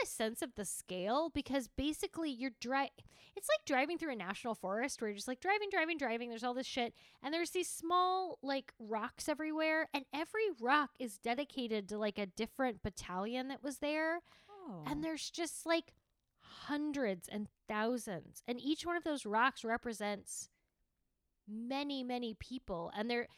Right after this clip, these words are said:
Speaker 1: you know, it's people from all, like, by the time it was Gettysburg, there were people from all over. There's people from Texas to Maine, you know, it's like, it's
Speaker 2: Yeah.
Speaker 1: everywhere.
Speaker 2: Wow.
Speaker 1: Um, and that within that, because it was a war fought in a country,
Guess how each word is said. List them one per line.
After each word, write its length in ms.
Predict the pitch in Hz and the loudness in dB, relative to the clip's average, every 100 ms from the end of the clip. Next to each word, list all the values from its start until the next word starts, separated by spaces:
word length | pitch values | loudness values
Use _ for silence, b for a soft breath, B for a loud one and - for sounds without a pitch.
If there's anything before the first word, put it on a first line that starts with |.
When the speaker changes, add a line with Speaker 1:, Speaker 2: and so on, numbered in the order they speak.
| B B | B B
Speaker 1:
you 80 | 349 | 0
know, 160 | 330 262 | 2 2
it's 180 | 285 - | 0 -2
people 300 | 320 320 311 | -4 -4 -4
from 200 | - 240 | -6 -2
all, 180 | 226 - | -2 0
like, 200 | 247 254 | 0 2
by 120 | 254 | 0
the 80 | 254 | 2
time 180 | 359 359 | 2 2
it 40 | |
was 120 | 240 | 0
Gettysburg, 460 | - 233 233 196 180 | -2 -2 -2 -4 -2
there 100 | 202 | -4
were 60 | - | -6
people 240 | - 359 | -6 -6
from 120 | 311 | -4
all 220 | - 208 | -4 0
over. 240 | 247 320 180 | 2 2 0
There's 240 | 170 180 | -4 -8
people 460 | - 277 269 254 247 | -8 -6 -4 -2 -2
from 320 | 269 262 247 - | -2 -2 -4 -6
Texas 540 | 262 - - 269 - | -6 -4 -2 -2 -2
to 80 | - | -6
Maine, 540 | 247 262 277 - - - - | -2 0 0 -2 -12 -18 -8
you 120 | 220 | -4
know, 200 | 208 220 | -2 -2
it's 140 | 233 | -2
like, 160 | 240 - | -4 -4
it's 160 | 226 - | -10 -6
Speaker 2:
Yeah. 60 | 247 | -2
Speaker 1:
everywhere. 600 | 247 240 165 160 - - - b | 2 2 2 -2 -6 -8 -12 b
Speaker 2:
Wow. 560 | 165 165 156 214 208 202 | -4 -2 2 6 6 6
Speaker 1:
Um, 240 | 202 202 - _ _ _ - - | 2 -6 -12 _ _ _ -2 6
and 200 | 277 269 | 6 6
that 180 | 277 233 | 4 4
within 400 | 269 - 403 359 | 2 4 2 4
that, 260 | 285 285 226 | 6 4 2
because 400 | - 311 311 - _ _ _ _ _ - | -2 0 0 -2 _ _ _ _ _ -6
it 140 | 262 | 2
was 240 | 302 320 | 4 4
a 80 | 302 | 2
war 460 | 254 240 277 277 262 | 2 6 6 6 4
fought 420 | - 196 226 208 _ _ _ _ | 4 6 6 4 _ _ _ _
in 140 | 240 262 | -2 -2
a 80 | 240 | -4
country, 680 | - 285 262 214 190 311 | -2 -2 0 0 2 0